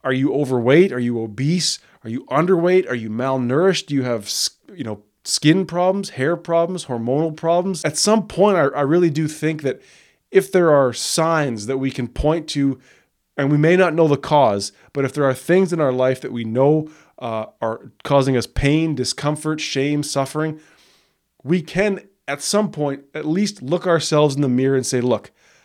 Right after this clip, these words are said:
I look the way I look, and I feel the way I feel because of the way I think." And if I'm not thinking about how I'm eating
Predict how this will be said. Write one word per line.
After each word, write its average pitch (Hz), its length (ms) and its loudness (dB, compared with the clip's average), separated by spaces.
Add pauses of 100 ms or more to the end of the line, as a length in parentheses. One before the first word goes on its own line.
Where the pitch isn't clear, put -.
(160)
I 160 220 4
look 135 640 4
the 120 140 -6
way 143 200 4
I 131 140 6
look, 139 440 -2 (280)
and 120 160 -8
I 113 180 -4
feel 175 460 2
the 165 100 0
way 135 240 4
I 127 100 2
feel 123 500 -2 (240)
because 131 400 -2
of 123 160 0
the 120 80 -2
way 117 260 0
I 107 100 -4
think." - 520 -6 (540)
And 127 140 -4
if 127 120 -2
I'm 147 240 4
not 151 300 4
thinking 170 360 0
about 131 440 2 (260)
how 139 260 6
I'm 147 160 4
eating 151 440 0